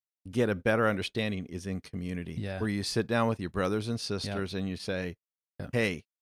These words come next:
Speaker 1: I don't understand this verse."
Speaker 2: Mm-hmm.
Speaker 1: So maybe that's why people should go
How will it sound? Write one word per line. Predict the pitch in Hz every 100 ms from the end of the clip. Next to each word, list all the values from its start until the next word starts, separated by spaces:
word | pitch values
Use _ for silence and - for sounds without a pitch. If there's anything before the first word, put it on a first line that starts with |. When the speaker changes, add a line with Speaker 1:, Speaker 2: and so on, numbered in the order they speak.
| _ _ _ -
Speaker 1:
I | 139
don't | 156
understand | 123 107 - 107 117 120
this | 92 -
verse." | 92 80 -
Speaker 2:
Mm-hmm. | 127 117
Speaker 1:
So | 113 104 101 95 92 - _
maybe | 92 156 160 123
that's | 107 117 -
why | 113
people | - 98 107
should | - 92
go | 92 90 92